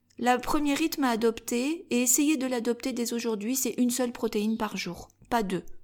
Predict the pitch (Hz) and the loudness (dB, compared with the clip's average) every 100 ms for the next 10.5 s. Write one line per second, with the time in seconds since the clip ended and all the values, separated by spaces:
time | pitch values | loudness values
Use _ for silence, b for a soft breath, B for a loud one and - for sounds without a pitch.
0 | - - 277 294 - 262 254 240 240 233 | -4 2 2 2 0 0 0 -2 -2 -2
1 | 220 220 208 - 226 220 185 190 226 285 | -2 -2 -4 -2 -2 -2 -4 -2 -4 -6
2 | B B B B - 254 285 - - - | B B B B -2 0 0 -4 -6 0
3 | 302 294 294 - 285 320 262 269 247 - | 2 2 0 0 0 2 0 0 -2 -4
4 | - 254 - - 247 - 247 226 196 196 | -4 -4 -6 -4 0 0 2 0 -2 -4
5 | 190 - B B B - 240 240 240 226 | -8 -12 B B B -6 -2 2 2 2
6 | 285 294 - 202 - 226 220 240 233 254 | -2 -4 -4 -4 -2 -2 0 0 0 0
7 | 302 B B - 240 247 277 311 - 240 | 0 B B -2 2 2 2 0 0 -2
8 | - 233 - 240 214 220 269 - - 294 | -2 -2 0 0 0 0 -2 0 2 2
9 | 294 277 269 240 226 226 233 - 240 294 | 0 -2 -2 -2 -2 -4 -4 -4 0 0
10 | 294 269 269 269 | 0 -2 -2 -4